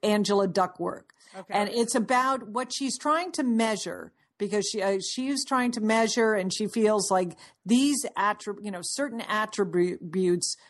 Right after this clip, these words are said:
Speaker 1: really have a lot more to do with achievement than, say, S A T scores.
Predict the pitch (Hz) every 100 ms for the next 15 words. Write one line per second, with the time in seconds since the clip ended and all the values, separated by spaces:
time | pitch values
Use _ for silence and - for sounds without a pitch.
0 | _ - 196 240 262 254 247 220 214 185
1 | 190 202 196 208 208 196 190 175 190 185
2 | 185 170 185 185 175 - 190 175 180 170
3 | - 180 175 - - 170 175 180 - 185
4 | - 175 - 196 180 - 175 - - -